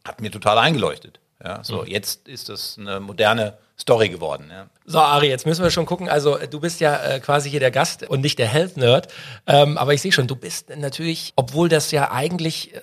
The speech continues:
Speaker 2: aus deiner Historie oder was du sonst machst, du kommst ja eher aus einer wirtschaftlichen, aus einer Bankerszene, aber man merkt, du hast dich in dieses Thema artgerecht extrem reingelebt.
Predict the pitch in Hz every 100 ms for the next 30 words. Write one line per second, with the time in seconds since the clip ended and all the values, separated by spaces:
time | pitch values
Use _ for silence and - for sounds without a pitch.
0 | - 139 127 127 123 120 117 - - 127
1 | - 151 160 160 147 131 139 - 123 127
2 | 170 - 156 151 - - - _ _ -
3 | 139 - 160 - 147 - 135 156 - 139
4 | 147 143 131 - - 110 127 - 135 -
5 | 120 113 123 117 120 - 110 - 120 110
6 | 107 - 127 120 123 165 147 131 - 127
7 | 127 160 - - - - 123 143 131 123
8 | 127 123 151 - 135 127 147 175 160 135
9 | 135 131 - - 139 151 147 123 - 143
10 | 143 - 117 120 - - - 143 131 107
11 | 107 85 76 - -